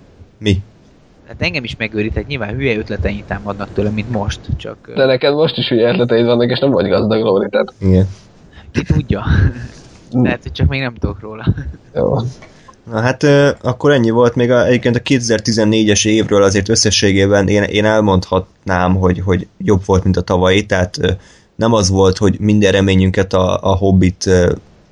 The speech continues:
Speaker 1: smoke búzaságába öltük, hogy könyörgök, legalább az legyen jó, hogy megmentse az évet. Tehát volt azért, ö, volt azért Holnap határa, ö,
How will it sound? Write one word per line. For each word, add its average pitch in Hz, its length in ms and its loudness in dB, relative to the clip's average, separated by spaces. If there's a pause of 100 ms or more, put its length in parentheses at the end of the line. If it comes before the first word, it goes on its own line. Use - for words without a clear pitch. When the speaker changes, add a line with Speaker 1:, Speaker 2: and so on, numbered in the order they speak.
Speaker 1:
smoke 98 320 0
búzaságába 90 640 0
öltük, 92 420 0
hogy 90 240 0
könyörgök, 95 480 0
legalább 92 320 0
az 98 160 2
legyen 92 280 2
jó, 92 160 4
hogy 92 120 0
megmentse 90 460 2
az 90 120 0
évet. 101 420 2 (480)
Tehát - 160 -12
volt 107 240 2
azért, 95 380 0
ö, 92 340 4 (100)
volt 98 380 0
azért 92 220 2
Holnap 110 320 0
határa, 92 720 0 (520)
ö, 82 420 2